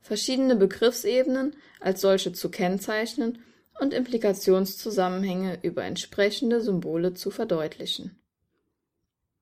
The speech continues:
Bei der Arbeit mit der Tafel unterscheidet man das Tafelbild als künstlerisch gestaltete Tafelzeichnung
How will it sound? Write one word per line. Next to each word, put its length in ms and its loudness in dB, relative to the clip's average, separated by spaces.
Bei 100 2
der 200 4
Arbeit 440 4
mit 140 0
der 140 0
Tafel 420 -2
unterscheidet 760 -2
man 200 2
das 160 -2
Tafelbild 760 0
als 240 0
künstlerisch 600 -2
gestaltete 720 -6
Tafelzeichnung 1000 -2